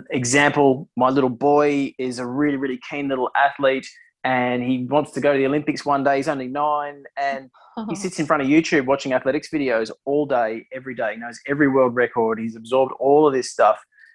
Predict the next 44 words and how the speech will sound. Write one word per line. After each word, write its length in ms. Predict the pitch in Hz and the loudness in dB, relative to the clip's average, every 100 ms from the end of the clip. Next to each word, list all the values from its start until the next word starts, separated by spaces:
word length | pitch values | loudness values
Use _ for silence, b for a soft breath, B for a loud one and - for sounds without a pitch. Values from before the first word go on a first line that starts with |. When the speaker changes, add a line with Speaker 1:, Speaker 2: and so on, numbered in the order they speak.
| _ | _
Speaker 1:
And 220 | 131 131 | -4 -2
his 140 | 135 127 | -2 2
mother 260 | 143 151 | 2 2
and 100 | 143 | 0
I 120 | 127 | 0
sit 260 | 120 - 123 | -2 -6 -8
there 160 | 120 113 | -6 -6
and 160 | 113 | -6
say, 400 | - 117 110 110 | -4 -2 -2 -4
"Listen, 240 | 110 123 131 | -8 -12 -10
mate, 120 | 107 | -6
at 120 | 107 - | -8 -6
some 320 | - 147 175 | 0 0 2
point 320 | 180 135 - | 2 2 0
you 140 | - 117 | -8 -6
really 320 | 131 170 180 | 0 2 2
are 220 | - 143 147 | 2 2 2
gonna 220 | 139 131 | 0 0
have 220 | 139 143 | -2 -4
to 160 | - - | -2 -2
actually 320 | 139 - 117 | -4 -4 -2
run. 340 | 117 139 101 | 0 0 -2
You 80 | 110 - | -12 -12
can't 300 | 143 156 156 | -2 -2 0
do 100 | 151 | 0
it 60 | |
all 160 | 151 156 | 2 0
just 200 | 143 147 | -4 -4
by 80 | 151 | -4
watching 380 | 147 156 147 139 | -2 -6 -8 -6
YouTube." 460 | 185 185 131 117 - B B B B | -6 -6 -8 -8 -12 B B B B
But 140 | 160 147 | 0 2
then 120 | 175 | 4
he 80 | 170 | 4
went 200 | 170 175 | 2 0
to 80 | 165 | -2
his 120 | 156 | -2
regional 420 | 143 165 151 147 | 0 -2 -2 -6
championships 720 | 139 151 160 175 170 - 131 | -6 -4 -4 -6 -10 -10 -6
after 220 | 139 127 127 | -4 -6 -10
just 180 | 135 | -10
watching 380 | - 139 147 131 | -6 -6 -6 -4
long 240 | 135 156 151 | -2 -2 -4
jump 240 | 120 139 | -4 -4